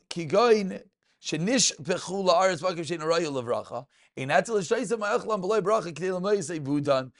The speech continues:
Then you don't have a heter in such a scenario, and that's similar, like the Mishnah Berurah said, that if you have more liquid, what should you do? Then you should take it out of your mouth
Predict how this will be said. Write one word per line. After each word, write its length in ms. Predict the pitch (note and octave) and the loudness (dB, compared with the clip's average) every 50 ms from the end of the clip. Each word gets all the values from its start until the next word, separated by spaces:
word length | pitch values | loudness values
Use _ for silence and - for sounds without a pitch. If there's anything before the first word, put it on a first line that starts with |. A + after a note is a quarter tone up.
| _ _ _ - | _ _ _ -4
Then 320 | D3 G#3+ C4+ C4+ B3+ A3 | 0 0 2 2 0 0
you 120 | G3 G3 G3 | -2 0 0
don't 180 | A3 A3 G#3 | 0 0 0
have 320 | F#3 E3+ F#3+ G#3 G3+ F3+ F#3 | 0 0 2 2 2 2 2
a 20 | |
heter 260 | F3+ F3 G3 E3+ F#3 | 2 0 0 0 -6
in 100 | F3 E3 | -10 -8
such 200 | C3+ F3+ E3+ C3+ | -8 -8 -8 -8
a 60 | C#3+ | -12
scenario, 540 | B2 - C#3 C#3 C3 B2 B2+ C#3 D#3+ G3 G#3 | -12 -10 -8 -2 0 0 0 2 2 2 2
and 80 | G#3 G#3 | 2 0
that's 180 | A3 A3 - | -2 -4 -4
similar, 260 | - C#4+ D4 C#4+ B3+ A#3 | -6 -6 -2 0 0 0
like 180 | A3+ A3 G#3+ | 0 -2 -4
the 80 | E3+ A3 | -6 -8
Mishnah 240 | A#3 F#3 - C4 G#3+ | -10 -8 -8 -8 -8
Berurah 280 | A3 D4+ D#4 D4 A#3+ | -6 -4 -4 -4 -4
said, 440 | D#3 - G#3 G3+ G3+ G3+ F#3+ G3 F#3+ _ - - - _ - | -2 0 2 2 2 2 0 -2 -6 _ -20 -20 -8 _ 4
that 140 | D#3 E3+ | 4 6
if 80 | E3+ E3+ | 6 4
you 80 | F3 E3+ | 4 6
have 220 | F3+ G#3 B3 A#3 | 6 8 6 6
more 260 | A3 G#3+ A3 B3+ B3 | 4 6 8 8 8
liquid, 640 | A3+ A#3+ D4+ C#4 F3 A3+ C4+ C4 A3+ G#3+ G#3 G#3 G3 _ _ _ _ | 8 6 2 -2 -2 -2 0 2 2 2 2 -2 -4 _ _ _ _
what 240 | - C#3+ F#3 A3+ - | 4 6 6 6 6
should 140 | - F#3 E3 | 2 -6 -4
you 120 | D3+ C#3+ | -6 -6
do? 380 | A#2+ C3+ C#3+ D3 F3 G#3 G#3 - _ _ _ - | -2 0 2 2 2 0 -4 -6 _ _ _ -6
Then 300 | - D3 B3 C#4+ D4 A#3+ | 2 4 6 6 6 4
you 80 | A3 G#3 | 2 -2
should 180 | D3+ D#3 F3 D3 | -2 -4 -4 -2
take 160 | F#3 G3 G3 | -4 -4 0
it 80 | A3 | 2
out 140 | G#3 F#3+ F#3 | 2 2 2
of 80 | F3+ D#3+ | 0 -2
your 100 | D#3+ D3+ | -6 -4
mouth 400 | C#3+ B2+ A2+ C3+ C#3 F3+ D#3+ | -4 -4 -2 -2 -2 -4 -6